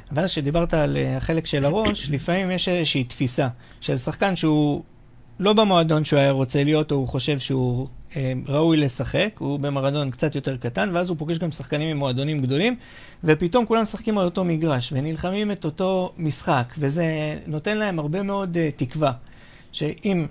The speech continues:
חבר'ה שלהם משחקים איתם ביחד, והם מצליחים להגיע לתוצאות, והם משתפרים ביחד במהלך המחנה, אז זה יוצר איזשהו תדר של, "אני רוצה לקחת את עצמי לרמה הבאה, גם אני יכול, גם אני מסוגל."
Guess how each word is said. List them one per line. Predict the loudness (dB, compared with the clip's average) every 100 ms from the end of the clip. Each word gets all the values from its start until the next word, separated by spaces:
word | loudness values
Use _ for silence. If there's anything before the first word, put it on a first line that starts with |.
| -4
חבר'ה | -2 0
שלהם | 0 0 0 0
משחקים | -4 -4 -4
איתם | 0 0
ביחד, | 2 0 0 -4
והם | -2
מצליחים | -4 -6 -6 0
להגיע | 0 2 2
לתוצאות, | 2 0 -2 0 2 2 2
והם | 0 0
משתפרים | -2 -2 0 2
ביחד | 2 0 0
במהלך | 0 0 2 0 0
המחנה, | 0 0 0 0 0 -2 -8 -20 -16 -4
אז | -2 -2 -8
זה | -8 0 2
יוצר | 2 2 2 4
איזשהו | 2 2 2
תדר | 2 0 2 0
של, | 2 0 2
"אני | 0 -2
רוצה | -2 -2
לקחת | -2 -4
את | -6
עצמי | -6 -2 2
לרמה | 2 4 2
הבאה, | 2 2
גם | 2 2
אני | 2 0
יכול, | 0 0 -2
גם | -2 -2
אני | 0 0
מסוגל." | 0 0 0 -2